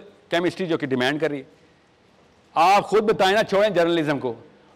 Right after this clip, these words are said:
آپ کو کیسی لگتی ہے وہ لڑکی، آپ کو کیسا لگتا ہے وہ لڑکا، دوست، جو ہر وقت آپ کی خبر رکھتا ہے کہ کیا چل رہا ہے، کیا پہنا ہوا ہے، کہاں سے لیا ہے،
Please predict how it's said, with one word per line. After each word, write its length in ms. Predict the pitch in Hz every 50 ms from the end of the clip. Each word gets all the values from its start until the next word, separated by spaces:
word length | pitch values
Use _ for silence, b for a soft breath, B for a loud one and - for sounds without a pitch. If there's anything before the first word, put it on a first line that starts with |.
| _ _
آپ 320 | - 180 190 196 208 202
کو 140 | 208 233 220
کیسی 260 | - 226 220 - 226
لگتی 280 | 233 240 208 - - 214
ہے 40 | 214
وہ 100 | 214 202
لڑکی، 360 | 190 185 160 - 185 196 196
آپ 120 | 190 170
کو 100 | 170 202
کیسا 200 | 196 202 - 208
لگتا 280 | 202 190 170 - - 175
ہے 40 | 165
وہ 80 | 156
لڑکا، 260 | 143 131 117 - 127 120 120
دوست، 360 | 135 131 127 - - - - b b b b b b b b b b b _ _
جو 240 | 113 107 151 185 175
ہر 260 | - 143 180 220 240 233
وقت 260 | 220 220 226 - -
آپ 300 | - 185 180 180 156 -
کی 120 | - 175 165 - _ _ -
خبر 360 | - - - 165 170 175 143
رکھتا 280 | 131 - - - 117
ہے 80 | 104 98 - _ _ _ _ _ _ _
کہ 120 | - 139
کیا 180 | - 208 202 196 -
چل 120 | 180 160
رہا 120 | 135 135 131
ہے، 60 | 131 - - - _ _ _ _ _ _ _ _ _ _
کیا 140 | - 175 190
پہنا 240 | 185 - - 175 -
ہوا 100 | - 147
ہے، 60 | 139 - - - - -
کہاں 140 | 170 185 214 -
سے 80 | 196
لیا 200 | 190 170 156
ہے، 40 | 139